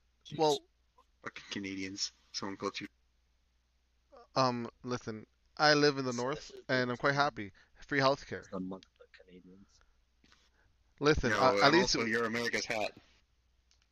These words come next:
Speaker 2: Uh, yeah, we're America's hat, but I'm just happy we don't have chance of send her back randomly. That's a good, uh, uh, that's a good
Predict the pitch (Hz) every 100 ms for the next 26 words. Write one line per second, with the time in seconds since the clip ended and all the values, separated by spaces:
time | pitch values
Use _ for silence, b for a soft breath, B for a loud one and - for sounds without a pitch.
0 | _ - 151 147 131 120 123 127 123 123
1 | 120 113 117 117 _ - 127 139 151 135
2 | 127 123 113 123 120 117 127 120 - 131
3 | 120 107 113 110 - 117 110 110 113 -
4 | - 117 117 113 117 120 b b b 175
5 | 151 120 135 135 123 117 - - b b
6 | b b b b b b b b b b
7 | - 208 202 185 170 185 160 160 165